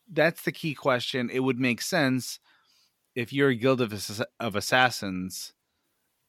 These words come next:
a warg could be valuable to you. Uh, h-, how does he know to associate this particular ten-year-old girl with this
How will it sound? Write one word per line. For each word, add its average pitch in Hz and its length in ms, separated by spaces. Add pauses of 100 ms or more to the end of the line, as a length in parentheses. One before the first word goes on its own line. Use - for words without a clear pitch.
a 117 100
warg 120 380
could 107 200
be 101 120
valuable 127 560
to - 180
you. 85 420 (760)
Uh, 98 460 (1800)
h-, - 60
how - 520
does 160 200
he 170 100
know 147 160
to 131 180
associate 113 520
this 120 180
particular 113 540
ten-year-old 101 580
girl 92 420
with 87 360
this 95 360